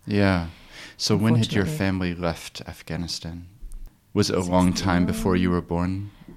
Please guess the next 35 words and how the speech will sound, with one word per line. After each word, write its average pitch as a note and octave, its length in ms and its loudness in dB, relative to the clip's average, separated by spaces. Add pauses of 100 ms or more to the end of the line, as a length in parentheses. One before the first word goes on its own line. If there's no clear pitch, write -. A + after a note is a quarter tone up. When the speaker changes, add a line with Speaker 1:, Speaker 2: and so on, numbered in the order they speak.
(240)
Speaker 2:
Definitely. D#3 720 -4
So - 160 -4
Speaker 1:
Yeah. E3+ 200 0
Speaker 2:
it - 20 0
was, E3+ 480 -2 (160)
it F3 80 0
was F3 240 0
before E3+ 500 -2
my, D#3 260 -4 (600)
uh, D3 160 -8
so - 200 -6
after E3 360 -2
my D#3+ 400 -4 (240)
third E3 240 -4
sister - 420 -8
was D3+ 500 -8 (720)
tw-, - 180 -10
uh, D#3+ 460 -4
she - 180 -8
was, D#3+ 260 -6
I E3 80 -2
think F3 220 -2
she - 100 -8
was E3+ 160 -4
about D#3 320 -8
one D#3 220 -6
year D#3 160 -6
old D#3 220 -8
when D#3+ 300 -4 (760)
my, D#3 300 -4 (400)
my D#3 80 -4
parents D3 460 -6
moved D3+ 260 -8
to D3 460 -8 (100)
Iran. D#3 460 -4